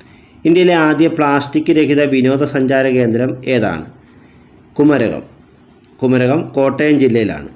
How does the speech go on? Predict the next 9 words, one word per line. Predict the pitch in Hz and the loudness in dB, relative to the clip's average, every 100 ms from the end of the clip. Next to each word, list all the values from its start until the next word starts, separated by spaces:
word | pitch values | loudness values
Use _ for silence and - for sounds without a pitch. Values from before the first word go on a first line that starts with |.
| - 127 | -10 -2
ഇന്ത്യയിലെ | 123 131 135 | 0 2 2
ആദ്യ | 123 120 120 | 0 0 -2
പ്ലാസ്റ്റിക് | 131 127 113 113 - 127 | -2 -2 -2 -4 -6 -2
രഹിത | 131 127 131 | 0 0 0
വിനോദസഞ്ചാര | 123 120 120 120 123 120 120 120 | 0 0 -2 -2 -2 -2 0 0
കേന്ദ്രം | 120 113 117 170 - - - - | -2 -2 -2 -4 -6 -18 -20 -4
കോട്ടയം | 139 143 151 151 | -2 0 0 2
ജില്ലയിലെ | 147 139 131 131 | 2 2 2 -2
കുമരകമാണ്. | 131 135 131 131 123 98 - | -2 -2 0 2 0 -2 -6